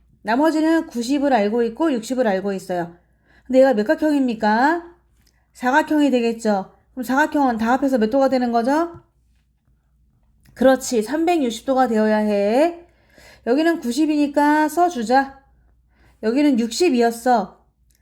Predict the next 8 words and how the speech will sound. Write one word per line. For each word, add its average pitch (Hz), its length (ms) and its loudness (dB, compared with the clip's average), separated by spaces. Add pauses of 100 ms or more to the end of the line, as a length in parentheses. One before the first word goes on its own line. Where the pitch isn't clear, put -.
(180)
아까 220 280 0
여기 247 220 2
네모라고 302 540 2
하면은 277 640 -2 (280)
얘는 254 240 -2
네모 254 360 2
더하기 302 360 2
네모다. 214 680 -2